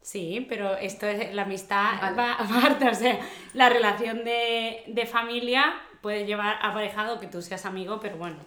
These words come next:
Speaker 1: es otro tipo de afecto, yo no lo veo igual.
Speaker 2: Vale.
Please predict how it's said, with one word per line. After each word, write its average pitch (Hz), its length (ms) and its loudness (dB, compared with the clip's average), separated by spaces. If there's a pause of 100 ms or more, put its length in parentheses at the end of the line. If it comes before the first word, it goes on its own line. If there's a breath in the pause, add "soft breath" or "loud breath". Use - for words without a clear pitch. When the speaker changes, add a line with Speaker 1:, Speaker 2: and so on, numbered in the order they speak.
Speaker 1:
es 196 160 -10
otro 196 220 -6
tipo 185 200 -10
de 185 60 -4
afecto, 175 560 -12 (100)
yo 190 140 -10
no 196 120 -8
lo 185 120 -8
veo 170 480 -10
igual. 165 320 -10
Speaker 2:
Vale. 170 240 -6